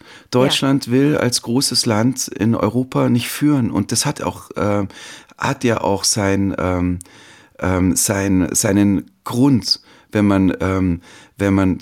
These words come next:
Speaker 1: den Begriff führen als das nimmt, als dass wir Deutsche den Begriff sehen. Führer, führen, das wollen wir nicht. Und das ist auch gut so. Aber Verantwortung übernehmen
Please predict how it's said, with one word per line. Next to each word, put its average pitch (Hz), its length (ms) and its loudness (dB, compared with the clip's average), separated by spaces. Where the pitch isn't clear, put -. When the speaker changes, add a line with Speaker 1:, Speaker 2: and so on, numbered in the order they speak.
Speaker 1:
den 98 140 2
Begriff 107 460 -4
führen 127 580 2
als - 220 -2
das 107 240 -2
nimmt, 117 360 -2
als - 280 -6
dass - 420 -2
wir 110 240 2
Deutsche 101 600 -2
den 90 240 -6
Begriff - 480 -8
sehen. 90 500 0
Führer, 131 640 0
führen, 123 640 0
das 127 200 0
wollen 95 280 0
wir 87 100 -2
nicht. 82 300 -8
Und - 140 -2
das 117 100 -2
ist - 60 -2
auch 151 160 -4
gut 196 180 -6
so. 98 300 -4
Aber 92 200 -2
Verantwortung 143 840 -4
übernehmen 156 600 -2